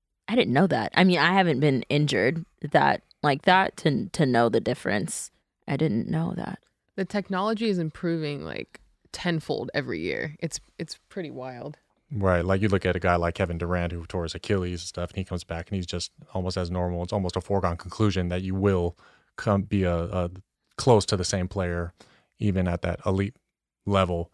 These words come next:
Speaker 3: And back then, there was definitely some uncertainty.
Speaker 2: Mm-hmm.
Speaker 1: Wow.
Speaker 2: You touched on something I thought was really interesting, though. You said that all of your injuries happened from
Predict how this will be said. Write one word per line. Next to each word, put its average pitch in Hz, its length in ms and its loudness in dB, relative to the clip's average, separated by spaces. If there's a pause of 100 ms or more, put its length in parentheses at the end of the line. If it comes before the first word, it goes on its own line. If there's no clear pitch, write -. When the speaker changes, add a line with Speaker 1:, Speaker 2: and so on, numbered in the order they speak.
(260)
Speaker 3:
And 101 120 0
back 90 200 4
then, 90 440 2
there 92 160 -2
was 85 140 -2
definitely 92 380 -2
some 82 560 -6 (280)
uncertainty. 95 680 -2 (220)
Speaker 2:
Mm-hmm. 160 260 -4 (300)
Speaker 1:
Wow. - 300 -12 (800)
Speaker 2:
You 226 140 2
touched 277 260 -4
on 370 100 -2
something 262 360 -2
I 208 80 2
thought 196 180 -2
was 180 160 -4
really 180 220 0
interesting, 165 500 -4
though. 110 300 -2
You 185 100 0
said 202 220 -2
that 202 200 2
all 180 200 4
of 240 100 2
your 220 160 0
injuries 156 600 0
happened 147 680 -4
from 147 440 -4